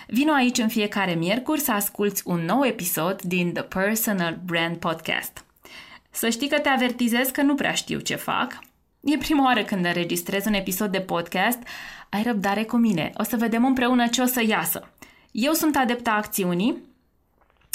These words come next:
Întâi acționez cu multă curiozitate și las drumul să mă ducă mai departe. Optimizez pe parcurs și devin tot mai bună în ceea ce fac.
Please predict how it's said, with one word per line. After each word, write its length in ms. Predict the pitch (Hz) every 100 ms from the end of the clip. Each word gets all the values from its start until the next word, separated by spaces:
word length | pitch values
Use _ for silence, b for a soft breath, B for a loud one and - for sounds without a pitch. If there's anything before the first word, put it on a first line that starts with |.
| -
Întâi 240 | 202 233
acționez 540 | 226 226 214 190 185
cu 100 | 190
multă 280 | 220 190 190
curiozitate 760 | 208 233 220 208 190 165 160 208
și 220 | 220 202
las 200 | 208 240
drumul 300 | 233 220 202
să 140 | 202
mă 120 | 190 175
ducă 220 | 185 190
mai 180 | 180 170
departe. 640 | 170 - 156 - 233 269 B B B B B
Optimizez 580 | 453 - 285 269 285
pe 100 | 294
parcurs 680 | 294 262 240 - 202 233 254
și 280 | - 220 208
devin 320 | 214 214 233
tot 200 | 226 220
mai 160 | 220 196
bună 500 | 170 185 185 180 - -
în 200 | 190 185
ceea 260 | 185 165
ce 140 | 160 165
fac. 400 | - - -